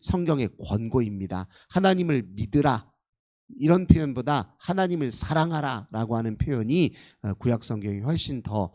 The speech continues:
많이 등장하는 이유가 바로 여기에 있습니다. 그런 맥락에서 하나님을 사랑으로 탐색하는 우리 영적 여정이 중요한데,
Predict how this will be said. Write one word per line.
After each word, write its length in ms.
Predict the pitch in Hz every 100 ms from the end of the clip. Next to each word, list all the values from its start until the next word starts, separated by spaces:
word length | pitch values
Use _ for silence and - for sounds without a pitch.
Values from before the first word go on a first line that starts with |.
| _
많이 520 | - 101 117 127 110 - _
등장하는 580 | - 113 113 113 107 101
이유가 280 | 95 92 90
바로 440 | 92 90 131 170 - _ -
여기에 320 | 104 98 107
있습니다. 640 | 110 - 98 87 90 87 - - _ - -
그런 240 | - 180 202
맥락에서 600 | 160 151 147 135 123 131
하나님을 500 | 156 170 160 143 131 - -
사랑으로 680 | - 185 202 196 180 160 -
탐색하는 1080 | 185 196 185 190 - _ - 135 143 98 - _ -
우리 300 | 107 107 98
영적 500 | 117 120 120 95 -
여정이 580 | 104 117 131 123 95 - _
중요한데, 1080 | - - 107 95 95 85 98 98 85 73